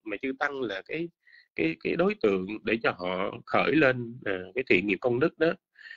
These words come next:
Nên chúng tôi nói quý vị Phật tử á, mình để ý một điều nè. Ở trong đời đó thì mình gặp chư tăng đó, mình phải khởi lên một cái lòng tịnh tín. À,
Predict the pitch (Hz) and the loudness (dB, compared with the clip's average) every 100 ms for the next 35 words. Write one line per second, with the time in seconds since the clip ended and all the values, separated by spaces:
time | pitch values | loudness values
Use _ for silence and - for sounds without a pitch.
0 | - _ 139 135 147 151 127 143 185 170 | -20 _ 6 6 6 4 4 2 2 2
1 | 98 101 - - 104 95 135 180 - 95 | 2 0 -2 -4 -2 0 0 0 -2 2
2 | 98 123 160 - 98 95 95 95 95 _ | 6 6 4 2 0 0 -4 -12 -14 _
3 | _ _ _ - - - - - 135 123 | _ _ _ -20 -20 -10 -2 2 4 6
4 | 104 98 95 120 - 101 95 95 - - | 6 6 4 0 0 -2 -2 -6 -10 -12
5 | 98 _ 107 98 92 92 - 110 131 - | -12 _ -4 -4 -4 -8 -2 0 2 4
6 | 135 139 123 131 - - 92 - 101 - | 4 2 0 -4 -8 -10 -14 -8 -6 -6
7 | - 90 92 147 104 - 139 101 90 - | -4 -2 -2 -4 -8 -8 -8 -8 -8 -10
8 | 135 156 160 226 233 _ _ _ - 98 | -10 -10 -8 -8 -10 _ _ _ -8 -8